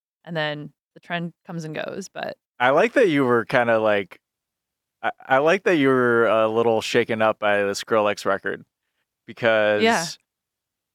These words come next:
Speaker 2: It's an interesting way. I don't know. I, I totally understand what you're saying because it's like,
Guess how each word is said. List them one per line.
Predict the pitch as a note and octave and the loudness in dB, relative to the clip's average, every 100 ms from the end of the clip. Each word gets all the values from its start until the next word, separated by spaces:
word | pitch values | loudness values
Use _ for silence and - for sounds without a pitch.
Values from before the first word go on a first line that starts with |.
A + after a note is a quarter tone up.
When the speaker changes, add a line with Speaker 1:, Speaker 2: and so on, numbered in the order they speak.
| _ _ _ _ - | _ _ _ _ -14
Speaker 2:
It's | B2 C3 | -8 -4
an | |
interesting | C3 C#3+ F#3 - E3+ C3+ - | -4 -4 -4 -2 -2 -4 -6
way. | A2 B2 A#2+ A#2 A2+ | 0 2 4 2 0
I | - C3+ | 2 2
don't | C#3+ | 2
know. | A#2+ | 2
I, | C3+ D3 C#3 | 2 2 0
I | |
totally | C#3+ - F3 E3+ D#3 | -2 -2 2 4 2
understand | C#3 B2+ - B2 | 2 0 0 0
what | A2+ | 0
you're | A2 | 0
saying | A#2+ A2 F#2+ F#2 - | 0 0 -2 -8 -12
because | A2 B2+ A#2 | -2 0 0
it's | A#2 | 0
like, | B2 A2 G#2+ - | 2 2 0 -6